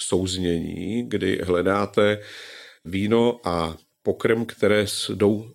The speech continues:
jaksi spolu hezky, anebo naopak můžete jít cestou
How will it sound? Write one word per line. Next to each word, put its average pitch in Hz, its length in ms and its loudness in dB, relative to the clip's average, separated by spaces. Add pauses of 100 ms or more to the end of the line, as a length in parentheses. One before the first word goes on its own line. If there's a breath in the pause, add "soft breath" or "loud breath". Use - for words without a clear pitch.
jaksi - 300 -4
spolu 85 480 -2
hezky, 117 560 -6 (460 loud breath)
anebo 180 280 6
naopak 117 540 2
můžete 123 400 0
jít 131 240 -2
cestou 110 880 0